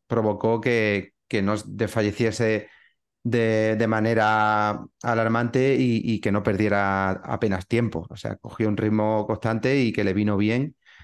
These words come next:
Y, y yo creo que ahí marcó un antes y después, entre la, como tú bien has dicho, Charlie, la, la, un poco la presión mediática de los aficionados y cómo habían venido corriendo, mm, pues igual de,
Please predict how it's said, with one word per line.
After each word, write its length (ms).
Y, 460
y 100
yo 120
creo 120
que 80
ahí 80
marcó 260
un 80
antes 200
y 40
después, 300
entre 200
la, 120
como 220
tú 80
bien 140
has 120
dicho, 240
Charlie, 360
la, 240
la, 400
un 140
poco 220
la 140
presión 320
mediática 600
de 160
los 140
aficionados 720
y 460
cómo 240
habían 240
venido 260
corriendo, 760
mm, 420
pues 180
igual 240
de, 320